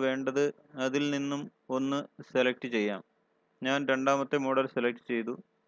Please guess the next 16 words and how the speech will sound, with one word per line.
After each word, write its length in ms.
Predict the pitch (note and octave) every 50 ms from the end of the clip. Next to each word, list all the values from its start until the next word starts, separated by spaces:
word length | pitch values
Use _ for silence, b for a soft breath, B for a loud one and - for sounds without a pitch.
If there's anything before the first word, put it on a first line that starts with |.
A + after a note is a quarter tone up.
| _ _ _ _ _ _ _ _ _ _ _ _ _ _ _ _ _ _ _ _ _ _ _ _ _ _ _ _ _ _ _ _ _ _ _ _ _ _ _ _ - _ _ _ -
സെലക്ട് 300 | C#3+ C3+ C#3+ C#3 - E3+ D#3+
ചെയ്യുമ്പോൾ 420 | D#3+ D#3+ D#3+ D#3+ D#3+ E3 E3+ E3+ - - _ _ _ _ _ _ _ _ _ _ - - _ - - - _ _ _ _ _ - - _ - C3
അതിൽ 200 | C3+ C#3+ D#3+ E3 D#3+ D#3+ - - - _ _ _ _ _ _ _ _ _ - C#3
ഡിഫൈൻ 300 | C#3 C#3 - D#3+ E3+ E3+ D#3+
ചെയ്തിരിക്കുന്ന 520 | D#3 D#3 D#3 D#3 D#3 D3+ D3 D#3 D#3 D#3 D#3+ D#3+ D#3+ -
കോൺഫിഡൻഷ്യൽ 720 | C3+ C#3 C#3+ D3 - - D#3 D#3+ D#3+ D#3+ - - E3 E3 E3 E3 E3 - C#3+
എന്ന 180 | D3 D3 D3 D3+ D#3 D#3 - - - _ - - - C#3+
ഒരു 120 | C#3+ D3 D3 C3+
വാട്ടർമാർക്ക് 760 | C3+ C3+ C3+ C3 - - D3 C#3+ C#3+ C#3 C#3 C#3 - - D#3 D#3 - - _ - - - B2+ B2
അതുപോലെ 460 | C3+ C#3+ D#3 D3+ D#3+ E3 E3 E3 E3 D#3 D3+
തന്നെ 280 | D3 D3 D3+ D#3 D#3 D#3+ - - - - C#3
നമ്മുടെ 300 | C3+ C#3 C#3 C#3+ D3 D3+ - -
ടെക്സ്റ്റ് 360 | C3 C3 - - - D#3 D3+ D3+
ഏരിയയിൽ 400 | D3 C#3+ D3 D3 D3 D3 D3+ D3+ D3+ - - _ _ _ _ _ _ -
ഇൻസേർട്ട് 540 | C3 C3 C3 B2+ - D3+ D3 C#3+ C#3+ - D#3 D3+ - B2 C3
ആയതായി 380 | C3+ C3+ C3 C3 C#3 C#3 C#3